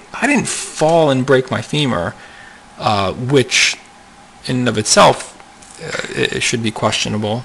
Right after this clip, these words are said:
uh, for a femoral shaft fracture, uh, because it usually takes more trauma to cause that. Uh, but if they can tell you, like, "I didn't fall, I just, my leg gave way and then I fell because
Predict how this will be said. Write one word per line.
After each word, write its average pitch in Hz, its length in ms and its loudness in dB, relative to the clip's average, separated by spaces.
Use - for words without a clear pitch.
uh, 110 160 -6
for 113 180 -4
a 110 40 -6
femoral 110 320 -4
shaft 110 340 -4
fracture, 120 540 -4
uh, 110 240 -6
because - 240 -10
it 101 60 -6
usually 135 260 0
takes 117 260 -2
more 110 160 0
trauma 107 380 -2
to 104 40 -12
cause 107 360 -4
that. 110 340 -2
Uh, 143 80 0
but 147 260 4
if 156 120 0
they 185 100 6
can 190 140 4
tell 214 160 6
you, 202 120 8
like, 143 240 4
"I 147 40 0
didn't 196 280 0
fall, 180 340 2
I 131 80 4
just, 139 320 2
my 123 80 2
leg 147 320 4
gave 143 260 4
way 156 340 6
and 131 140 6
then 190 140 8
I 175 80 8
fell 113 320 2
because 123 640 0